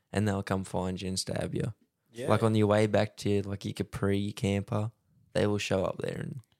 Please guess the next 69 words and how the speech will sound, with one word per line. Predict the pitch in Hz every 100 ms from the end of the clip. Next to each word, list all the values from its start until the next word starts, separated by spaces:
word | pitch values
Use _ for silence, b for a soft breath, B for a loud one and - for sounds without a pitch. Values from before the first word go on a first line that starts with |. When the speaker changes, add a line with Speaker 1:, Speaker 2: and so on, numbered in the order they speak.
| _ _ _ _ -
Speaker 2:
Like, | 127
it, | 139 135 -
I |
don't, | 143 135
I | 135
think | 160 202
it's | 165
not | 143
even | 120 110 101
worth, | 95 120 123 107 113
like, | 107 - 120
even | 110 113
if | 113
Speaker 1:
Yep. | 95
Speaker 2:
someone's | 113 107 104 -
got | 104 -
that | 104
mentality | 107 104 - 101 101 104 98 98 104
as, | 101 98 - 170
like, | 104 107 110
they | 104
wanna | 101 104
be | 110 107
a | - _ _
tough | - 101 -
guy | 107 101 98
or | 98 95 113
to | 135
Speaker 1:
Mm. | 107
Speaker 2:
hold | 110 104
their | 101 98
pride, | - 104 104 104
even | 104 107
if | 107 -
you're | 101
in | 101
the | 101
city | - 101 98
and | 98
fighting, | 104 98 101
I, | 98 113
I | - 104
think | 113 120
it's | 107
not | 95 95
even | 92 92
worth | 90 98
it, | 120
'cause |
Speaker 1:
No. | 151 120
Speaker 2:
there's | 101 101
probably | - 127 175
a | 92
higher | 95 95 104
percent | 104 110 107 85
chance | - 95 117 -
that | 95
you're | 95
gonna | 98
get | 92 -
stabbed | - - 95 82 90
rather | 98 98
than | 95 95
beat | 90 95 98
or | 98
Speaker 1:
Exactly. | 135 143 - 110
Speaker 2:
beating | 104 104
them | 98 95
up. | 92 85